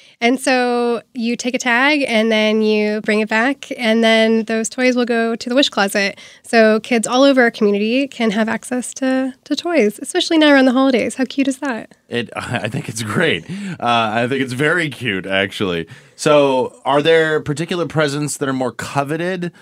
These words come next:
Speaker 2: Uh, are there things that Make-A-Wish would like to see more donations of that you don't get enough of, or, or what's the big prizes here?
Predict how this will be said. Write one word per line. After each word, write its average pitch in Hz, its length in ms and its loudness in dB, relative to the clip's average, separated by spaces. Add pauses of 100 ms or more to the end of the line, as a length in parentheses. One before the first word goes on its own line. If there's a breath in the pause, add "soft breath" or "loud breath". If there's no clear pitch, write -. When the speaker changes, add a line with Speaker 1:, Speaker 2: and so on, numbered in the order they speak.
(240 soft breath)
Speaker 2:
Uh, 107 460 2
are 113 120 -2
there 110 140 0
things 123 320 -2
that 107 120 0
Make-A-Wish 110 440 0
would 104 140 -2
like 101 160 0
to 104 100 -4
see 104 220 -2
more 90 500 0
donations 101 680 -2
of 113 300 0
that 98 100 -2
you 95 120 -2
don't 87 180 -2
get 85 120 -6
enough 87 320 -4
of, 131 220 0
or, 101 220 2
or 87 140 0
what's 104 220 0
the 110 100 -4
big 90 300 -4
prizes 85 440 -6
here? 58 240 -16